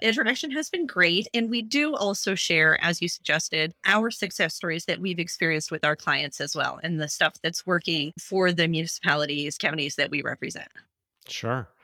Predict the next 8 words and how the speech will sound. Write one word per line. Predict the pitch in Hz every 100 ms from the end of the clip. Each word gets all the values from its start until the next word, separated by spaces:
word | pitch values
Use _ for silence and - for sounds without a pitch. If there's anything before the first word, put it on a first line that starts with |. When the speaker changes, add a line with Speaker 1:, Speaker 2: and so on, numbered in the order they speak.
| - - - - -
Speaker 2:
So | - 151 143 - -
six | - 180 156
months, | 151 131 -
have | - 127
you | 120
had | 127
time | - 120 120 123 117
to | - 117 110 110 104